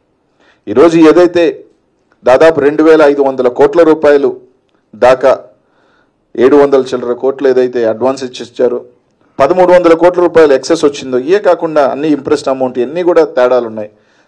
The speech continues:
దాదాపు రెండు వందల కోట్లు ఈరోజు పోలవరాన్ని చూపించేదానికి మీరు కట్టిన హాఫ్ స్పిల్-, స్పిల్వేకి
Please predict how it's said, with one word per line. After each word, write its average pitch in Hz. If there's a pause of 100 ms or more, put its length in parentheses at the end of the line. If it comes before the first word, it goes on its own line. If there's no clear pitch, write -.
(100)
దాదాపు 147
రెండు 143
వందల 131
కోట్లు 120 (800)
ఈరోజు 147
పోలవరాన్ని 151
చూపించేదానికి 120
మీరు 127
కట్టిన 127 (2250)
హాఫ్ 151
స్పిల్-, 139
స్పిల్వేకి 135